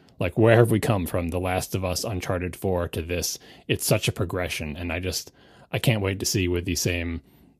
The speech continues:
developers do or the same team or the same sort of, you know, may-, maybe this is the last gasp of this type of game. I don't know if they're gonna change the gameplay conventions 'cause, you know, all the gameplay stuff we talked about is, it's within a genre, and that genre has limits. And kind of like how Zelda sort of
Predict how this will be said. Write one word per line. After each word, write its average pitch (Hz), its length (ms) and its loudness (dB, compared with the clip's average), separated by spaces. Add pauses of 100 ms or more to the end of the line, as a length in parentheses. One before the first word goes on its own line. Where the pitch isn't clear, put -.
(140)
developers 90 600 -2
do 87 280 -2
or 82 100 -4
the 85 100 -8
same 90 240 -2
team 92 340 -2
or 85 100 -4
the 87 100 -6
same 87 280 -2
sort 87 220 -4
of, 82 220 -8 (920)
you 139 80 0
know, 110 80 0
may-, 131 200 6
maybe 160 240 8
this 147 180 4
is 135 60 0
the 123 80 2
last 107 300 2
gasp 110 300 2
of 113 100 4
this 107 140 0
type 104 180 0
of 104 120 -2
game. 104 220 4
I 95 80 4
don't 101 100 2
know 101 100 2
if 101 80 0
they're 101 100 4
gonna 90 180 0
change 98 320 -2
the 98 80 -2
gameplay 95 380 -2
conventions 104 420 0
'cause, 92 260 -4
you 90 60 -4
know, 87 100 -2
all 104 100 2
the 113 80 4
gameplay 104 300 2
stuff - 180 -2
we 92 60 0
talked 92 240 -2
about 87 160 -2
is, 110 240 2
it's 202 160 4
within 175 340 10
a 110 40 6
genre, 98 440 4
and 101 100 -2
that 104 140 0
genre 107 320 4
has 98 160 0
limits. 101 400 0 (280)
And 117 100 2
kind 120 200 4
of 113 80 2
like 107 140 4
how 110 120 6
Zelda 101 500 4 (320)
sort 110 240 4
of 90 180 -4